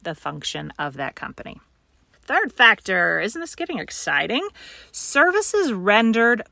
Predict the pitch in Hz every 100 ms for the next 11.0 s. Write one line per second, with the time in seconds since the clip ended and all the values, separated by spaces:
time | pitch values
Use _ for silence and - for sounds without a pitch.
0 | - - 185 202 - 170 160 - - _
1 | _ _ - 202 - 311 349 339 302 240
2 | 311 427 269 - - 208 - - 196 -
3 | 175 170 170 - 190 - - 302 - 277
4 | 233 226 226 - - _ 202 190 196 190
5 | 185 - 165 160 165 160 165 160 156 -
6 | 147 - - - - - - - - 170
7 | 165 165 156 165 165 170 165 175 160 180
8 | - 453 - 403 - 370 320 262 240 220
9 | 208 202 - 254 - 339 392 226 185 180
10 | 175 - 247 185 135 - - 185 202 147